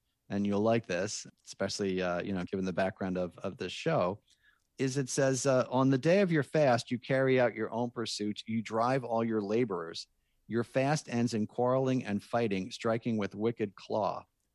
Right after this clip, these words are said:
Would that today you might fast so as to make your voice heard on high." So then he says, this is Isaiah,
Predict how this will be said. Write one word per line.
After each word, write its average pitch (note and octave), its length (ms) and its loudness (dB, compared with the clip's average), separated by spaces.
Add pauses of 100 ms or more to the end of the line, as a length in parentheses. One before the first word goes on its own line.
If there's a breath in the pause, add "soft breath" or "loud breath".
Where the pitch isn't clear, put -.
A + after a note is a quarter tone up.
(640)
Would D3+ 200 2
that D3 160 2
today C3 280 2
you A#2 160 4
might G#2+ 260 0
fast A2+ 440 0
so A2 200 0
as G#2 80 0
to A2 100 -2
make A2 240 0
your G#2 120 -2
voice G#2 340 -2
heard G2+ 180 -4
on F#2+ 140 0
high." G#2 280 -2
So - 120 -2
then F#3+ 160 2
he E3 100 2
says, A#2+ 320 2 (420)
this C3 120 -4
is B2 140 -2
Isaiah, G#2+ 560 2